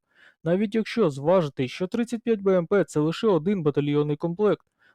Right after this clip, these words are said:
поставка навіть югославських копій радянської Б М П два вже є суттєвою підтримкою Збройних сил України.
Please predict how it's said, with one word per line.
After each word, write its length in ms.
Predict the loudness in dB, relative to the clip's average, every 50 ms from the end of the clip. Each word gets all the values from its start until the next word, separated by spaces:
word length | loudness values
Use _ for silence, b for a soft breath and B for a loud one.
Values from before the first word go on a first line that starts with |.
| _ _
поставка 540 | -6 -6 -2 2 2 2 2 2 -2 -4
навіть 340 | -2 0 0 0 -2 -2 -2
югославських 760 | 0 0 0 0 -2 -2 0 0 0 0 -2 -4 -4 -4 -4 -4
копій 340 | _ 0 0 0 2 2 2
радянської 600 | 2 2 0 0 0 0 -2 -6 -4 -2 -2 0
Б 160 | 2 2 2
М 160 | 2 2 0
П 160 | 2 2 2 2
два 240 | 2 2 2 4
вже 280 | 4 2 0 0 0 2
є 180 | 2 2 0 0
суттєвою 600 | -2 -6 -8 -6 0 2 2 2 2 0 0 0
підтримкою 640 | -2 -2 -2 0 0 0 -2 -2 -4 -2 -2 -2 -2
Збройних 520 | -2 -4 -2 0 0 0 0 -2 -4 -6
сил 220 | -4 -4 -2 -2 -2
України. 600 | -2 0 0 2 2 2 2 0 -2 -4 -8